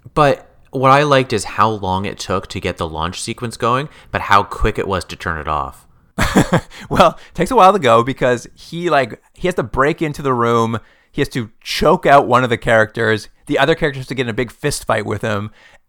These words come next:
Speaker 2: And then they finally shut down the sequence. There's, like, a big mutiny sequence, basically, where everyone tries to stop him from murdering Ort.
Speaker 1: And they do eventually stop him.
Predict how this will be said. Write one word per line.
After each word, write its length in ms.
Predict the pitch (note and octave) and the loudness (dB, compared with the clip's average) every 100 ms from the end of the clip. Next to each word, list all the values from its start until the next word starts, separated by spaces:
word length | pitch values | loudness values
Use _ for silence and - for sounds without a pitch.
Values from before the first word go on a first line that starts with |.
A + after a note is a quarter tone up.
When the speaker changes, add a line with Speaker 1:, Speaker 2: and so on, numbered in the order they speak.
| - | 0
Speaker 2:
And 200 | B2 B2+ | 0 2
then 400 | B2+ B2 A#2+ A2 | 2 0 -2 -6
they 120 | B2+ | -6
finally 300 | A2+ B2 B2+ | 2 2 2
shut 220 | - A2+ | 0 0
down 140 | A#2+ G#2+ | 0 -4
the 80 | |
sequence. 280 | F#2+ A2+ G#2+ | -6 -8 -8
There's, 100 | G#2+ | -6
like, 100 | A#2+ | -4
a 80 | B2 | -4
big 400 | A2+ A2 C3 G#2 | -4 -2 0 -2
mutiny 460 | G#2 A#2 G#2+ G#2 G2 | -4 -4 -4 -8 -10
sequence, 400 | - G#2+ G#2+ G2 | -10 -8 -10 -8
basically, 300 | G#2+ - A2+ | -8 -6 -4
where 100 | A2 | -2
everyone 280 | G#2+ G2+ | -2 -6
tries 200 | F#2+ A2 G#2 | -4 -6 -6
to 60 | |
stop 340 | - A#2 A2 - | -4 2 2 2
him 120 | A2 | -6
from 160 | A2 | -4
murdering 560 | A2 G#2+ A2 G#2 G#2 G2+ | -2 2 2 2 0 -2
Ort. 380 | - - - - - - _ - | -8 -8 -10 -12 -20 -20 _ -6
Speaker 1:
And 200 | A#2+ A2+ | -4 0
they 160 | B2 A2+ | 2 2
do 200 | B2+ A#2+ | 2 2
eventually 440 | G#2 G2 - F#2+ | 0 -2 -4 -6
stop 460 | - - F2 E2 - | -6 -6 -4 -4 -4
him. 200 | E2 | -8